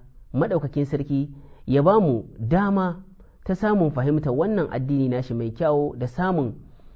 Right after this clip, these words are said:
damar aikata wannan addini ɗin, don kuma ya ba mu babban rabo a wannan duniya ɗin da ranar lahira, bi haƙƙi Muhammadin wa alihi tayyibin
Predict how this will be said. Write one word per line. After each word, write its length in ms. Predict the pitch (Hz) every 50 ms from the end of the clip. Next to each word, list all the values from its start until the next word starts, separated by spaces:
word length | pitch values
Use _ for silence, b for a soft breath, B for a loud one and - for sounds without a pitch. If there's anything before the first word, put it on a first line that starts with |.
| b b b b b b -
damar 560 | 123 131 180 208 220 220 214 214 208 - - - - - - -
aikata 400 | 214 262 247 - 190 151 160 143
wannan 320 | 147 147 147 139 127 - - 120
addini 300 | 127 143 143 139 127 -
ɗin, 280 | 139 135 131 131 131 135 b b b b b b b
don 260 | - 120 160 180 208 208
kuma 220 | 214 214 208 196
ya 100 | 170 143
ba 180 | 135 143 143 139
mu 160 | 131 123 120
babban 300 | 120 117 113 131 160 175
rabo 320 | 180 151 131 127 127 123 -
a 60 | -
wannan 320 | 127 135 139 131 123 113 110
duniya 380 | 143 151 165 160 156 147 127 123
ɗin 320 | 139 139 135 131 139 139 B B B B B
da 160 | 117 120 123
ranar 240 | 127 131 131 127 127
lahira, 560 | 127 127 127 135 135 127 123 117 107 - - - - -
bi 80 | 120 131
haƙƙi 380 | 131 - 185 175 - - 131 120
Muhammadin 800 | 120 113 113 - - 151 156 147 143 143 143 143 139 143 147 143 - -
wa 160 | 127 123 -
alihi 400 | 107 127 120 120 120 117 113 110
tayyibin 560 | - - 117 113 113 113 117 127 127 123